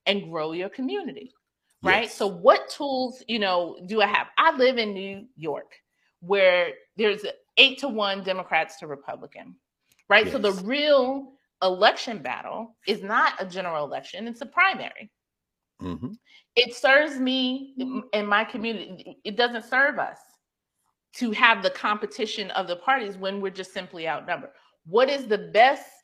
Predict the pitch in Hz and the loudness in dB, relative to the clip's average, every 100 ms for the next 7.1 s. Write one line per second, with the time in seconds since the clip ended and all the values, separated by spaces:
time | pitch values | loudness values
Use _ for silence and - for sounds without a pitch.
0 | _ _ _ - 180 208 196 185 - - | _ _ _ -18 -4 -2 2 0 -2 -16
1 | - - _ _ _ _ _ _ _ _ | -20 -20 _ _ _ _ _ _ _ _
2 | _ _ _ _ - 214 214 233 220 208 | _ _ _ _ -2 2 4 4 2 0
3 | 127 196 190 180 175 - 147 139 - - | -2 -4 -4 -6 -6 -2 0 0 -6 -14
4 | _ _ _ _ _ 90 98 95 165 277 | _ _ _ _ _ -6 -4 0 0 0
5 | 349 _ _ - 220 214 214 - _ - | -4 _ _ -2 0 0 -2 -10 _ 0
6 | 202 185 175 - 175 170 139 135 - - | 0 0 -8 -10 -12 -10 -10 -12 -14 -16